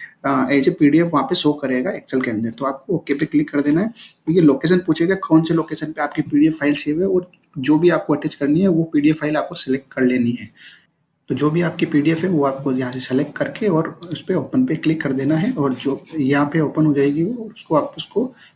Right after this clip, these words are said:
क्लोज कर देना है। ये देखिए, उसके बाद में Excel में आपको जहाँ पे भी इसको attach करना है वहाँ पे इसको आप कैसे भी करके as a image हो गया है, ये attachment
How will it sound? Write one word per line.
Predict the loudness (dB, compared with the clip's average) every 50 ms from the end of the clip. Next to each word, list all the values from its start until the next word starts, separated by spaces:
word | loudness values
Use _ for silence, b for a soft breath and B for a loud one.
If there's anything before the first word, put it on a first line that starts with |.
| _ _ 2
क्लोज | 2 4 4 2
कर | 0 -2 2
देना | 2 2 2 2
है। | 2 2 0 0 -2 -6 B B B B B 0
ये | 2 2 4
देखिए, | 4 2 0 -2 -6 -8 -8 -10 B B B B B B -18
उसके | -6 -4 -2
बाद | 0 0 2 2
में | 0 0
Excel | 0 0 -2 -2 -2 -2 0 2
में | 2 4 4
आपको | 4 2 4 2 2
जहाँ | 2 4 2 2
पे | 4 2 2
भी | 4 4 2
इसको | 2 2 -2 -2
attach | 0 2 0 0 0
करना | -2 -4 0 2 4
है | 4 4
वहाँ | 2 2 0 -2
पे | -2 -2 -4
इसको | -4 -2 -2 -4
आप | -4 -4 -4 -6 -6
कैसे | -4 -2 0 0 0
भी | 0 0
करके | -2 -4 -4 -4 -2 0 2 4
as | 4 6
a | 6 6 6
image | 6 6 4 4 2 -2
हो | 0
गया | 0 2 0
है, | 0 0 -2 -4 B B B B B B -2
ये | -2 0 0
attachment | -2 -4 -2 -2 0 2 4 4 4 4 2